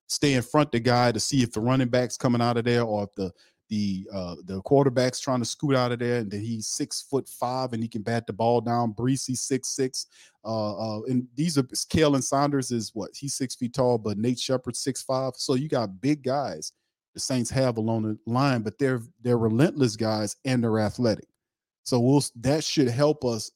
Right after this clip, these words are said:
kinda stop these Q Bs from leaking around, but time will tell, fam. You know what I'm saying? Time will tell. What's up, Mike? Shout out to you, man. All right, he said, "This Hard, <laughs> Hard Knocks thing so-, sounds like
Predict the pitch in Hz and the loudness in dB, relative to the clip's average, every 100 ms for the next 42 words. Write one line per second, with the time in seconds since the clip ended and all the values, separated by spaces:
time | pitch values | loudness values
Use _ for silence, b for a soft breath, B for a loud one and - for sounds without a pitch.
0 | _ - 123 107 98 - 135 127 - 113 | _ -8 -4 -2 -2 0 2 2 0 -2
1 | - - 117 120 120 - 107 107 117 113 | -2 -2 0 2 2 0 -4 -2 -2 -2
2 | 107 117 110 92 92 - 147 110 95 107 | -2 0 0 -2 -4 -2 0 0 -2 -4
3 | 85 - 90 85 98 101 101 - 107 104 | -6 -8 -8 -6 -4 -4 -4 -4 -4 -6
4 | - _ _ _ _ _ _ _ - 117 | -10 _ _ _ _ _ _ _ -4 0
5 | 123 120 131 123 95 _ b b 135 - | 2 2 0 -2 -10 _ b b 0 6
6 | 143 120 139 156 - _ _ - 143 139 | 6 6 4 4 -2 _ _ 2 4 6
7 | 131 - 135 123 127 139 139 123 _ _ | 4 4 2 4 4 4 4 0 _ _
8 | - 120 131 135 135 131 131 135 131 127 | -2 2 4 4 4 2 4 4 4 2
9 | 139 - 143 127 127 123 - 123 120 113 | -2 4 6 6 4 2 -2 0 0 0
10 | 127 120 - - 127 120 120 110 110 110 | 0 0 -2 -6 -2 0 0 -2 -2 -2